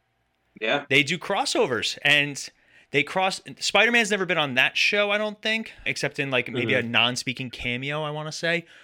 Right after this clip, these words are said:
Speaker 2: But they had the entire X-Men cast in one episode, and Storm came back for another episode, which, again, so we thought it might be fun to kinda compare the two.
Speaker 1: Yeah.
Speaker 2: Now, moving on.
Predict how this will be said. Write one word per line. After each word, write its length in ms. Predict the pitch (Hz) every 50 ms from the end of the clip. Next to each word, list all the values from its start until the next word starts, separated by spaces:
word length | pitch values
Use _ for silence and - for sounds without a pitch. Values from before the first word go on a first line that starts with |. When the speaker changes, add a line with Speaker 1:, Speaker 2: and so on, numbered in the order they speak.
| - - _ _ _ _
Speaker 2:
But 300 | - 123 117 117 - - _ _
they 220 | 135 127 131 165
had 200 | 190 196 180 170 170
the 80 | 147
entire 420 | 127 123 - - - 143 180 202 202 -
X-Men 360 | 165 175 - - 180 160 156
cast 440 | 143 156 160 160 185 196 - - -
in 260 | - 170 170 170 165
one 160 | 165 175 185
episode, 440 | 190 185 - - - 202 202 202 190
and 280 | - 127 127 135 131 120
Storm 360 | - - - 160 165 170 165
came 180 | - 131 123 117
back 200 | 113 107 104 -
for 120 | - 120
another 260 | 110 117 120 123 110 104
episode, 440 | 95 - - - - 92 82 85 - -
which, 260 | 104 92 - - - _ _ _
again, 320 | - 135 131 104 80 87 - _ - - - - -
so 260 | - - 165 151 143
we 140 | 139 147 165
thought 200 | 165 - 185 175
it 40 | 156
might 160 | 147 139 131
be 80 | 127 113
fun 240 | - - 135 117 104
to 60 | 107
kinda 240 | - - 110 101 98
compare 420 | - 107 95 - - - 98 87
the 100 | 76 87
two. 360 | - - - - - - - - - - - _ _ _ _ _ _ -
Speaker 1:
Yeah. 340 | 117 107 92 82 76 - - - -
Speaker 2:
Now, 240 | 131 139 135 110 101
moving 380 | 110 127 170 233 233 240 190 - -
on. 360 | 135 139 117 92 - 76 -